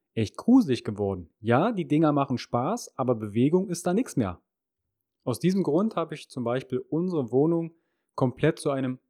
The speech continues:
Spielzimmer umgebaut. Wir haben ein Klettergerüst in der Wohnung, wo man von einem Zimmer zum anderen hangeln kann. Wir haben Slingtrainer, Kettlebells, Medizinbälle, Therabänder und Co.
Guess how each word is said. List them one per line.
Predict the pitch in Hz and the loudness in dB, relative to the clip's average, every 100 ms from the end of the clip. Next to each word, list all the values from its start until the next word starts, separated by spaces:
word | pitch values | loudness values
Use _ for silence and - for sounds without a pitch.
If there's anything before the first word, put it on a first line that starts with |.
| _ | _
Spielzimmer | - - - 180 185 - 120 113 | -16 -14 -2 2 2 2 0 0
umgebaut. | 120 117 107 98 95 127 | 2 0 0 -2 -2 0
Wir | |
haben | 135 165 | 2 0
ein | |
Klettergerüst | - 160 196 180 165 165 - - | 2 4 6 4 4 2 -2 0
in | |
der | 147 135 | 0 2
Wohnung, | 131 139 139 135 - _ _ - | 4 4 4 0 -8 _ _ -2
wo | 123 123 | 2 4
man | 120 120 | 4 2
von | 117 117 113 113 | 0 0 2 0
einem | 123 135 147 | 0 -2 -2
Zimmer | 135 120 | -2 -2
zum | - 117 | -2 -2
anderen | 175 165 | 0 0
hangeln | 147 143 135 | -2 -4 -6
kann. | - 120 117 - _ _ | -2 -2 -2 -6 _ _
Wir | - 147 | 0 2
haben | 151 | 2
Slingtrainer, | - 151 175 - 143 135 131 | 0 0 0 -2 -2 0 -2
Kettlebells, | - 160 147 131 127 127 123 - - | -4 -2 0 2 0 0 -4 -14 -10
Medizinbälle, | 143 147 - - 165 143 131 127 123 - _ _ _ _ - | -8 -8 -10 -8 -8 0 2 2 0 -6 _ _ _ _ 4
Therabänder | 196 180 147 147 143 143 | 6 6 4 4 4 2
und | 139 - | 2 0
Co. | 170 127 87 | 2 2 0